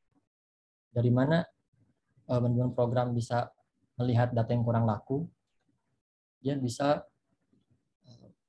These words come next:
mendeteknya melalui inventory dan penjualan, serta pembelian. Di situ bisa dicek nih,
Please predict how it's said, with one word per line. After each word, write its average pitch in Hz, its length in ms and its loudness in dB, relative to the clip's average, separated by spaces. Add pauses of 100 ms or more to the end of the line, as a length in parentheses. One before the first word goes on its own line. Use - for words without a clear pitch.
(320)
mendeteknya 123 640 0 (680)
melalui 123 580 4 (240)
inventory 123 720 2
dan 156 300 0 (400)
penjualan, 113 560 4 (1080)
serta 120 320 -2
pembelian. 117 600 2
Di 104 80 -4
situ 127 260 -6
bisa 113 320 -2 (560)
dicek 117 400 -2
nih, 135 220 -2